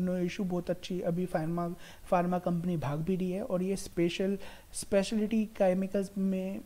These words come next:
माहिर, माहिर है company, और इनका management भी काफ़ी अच्छा है। तो everything is okay, आप बस जाइए, कल की date में bidding करिए,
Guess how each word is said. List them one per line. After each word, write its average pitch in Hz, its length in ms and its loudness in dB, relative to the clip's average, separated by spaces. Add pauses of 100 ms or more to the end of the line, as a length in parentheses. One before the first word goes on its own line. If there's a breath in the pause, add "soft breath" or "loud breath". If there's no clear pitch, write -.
माहिर, 170 500 2
माहिर 180 360 0
है 185 120 -2
company, 185 420 -4 (360 loud breath)
और 185 220 2
इनका 190 420 2 (480)
management 180 680 2
भी 190 120 0
काफ़ी 185 320 0
अच्छा 185 260 -4
है। 190 200 -4
तो - 220 -4 (100)
everything 220 640 2
is 196 100 -4 (100)
okay, 156 260 -2 (480 loud breath)
आप 165 100 0
बस 170 260 2
जाइए, 165 400 2 (420)
कल 185 120 4
की 190 140 -2
date 175 220 -2
में 160 140 -2
bidding 185 300 4
करिए, 208 340 2